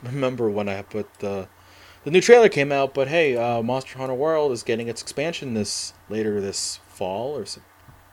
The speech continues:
when is it? And there was a big, there was a, actually a decent amount of stuff in the trailer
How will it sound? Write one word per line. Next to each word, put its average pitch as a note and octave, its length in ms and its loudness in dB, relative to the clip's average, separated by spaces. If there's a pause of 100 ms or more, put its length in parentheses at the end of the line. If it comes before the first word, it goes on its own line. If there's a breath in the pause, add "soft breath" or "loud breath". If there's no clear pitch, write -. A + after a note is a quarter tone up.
(440)
when C#3+ 140 -18
is D#3+ 140 -16
it? F3 100 -12 (320 loud breath)
And C3+ 160 -4
there D#3 80 8
was D3 100 4
a C#3+ 40 -8
big, D3 280 2
there C3 120 6
was E3 160 4
a, A#2 340 4
actually C#3+ 300 0
a G#2+ 60 4
decent C3 380 -4
amount A#2+ 320 -4
of A2+ 120 -6 (160)
stuff D3+ 320 -2
in A2 80 -4
the A2 40 -8
trailer B2 460 0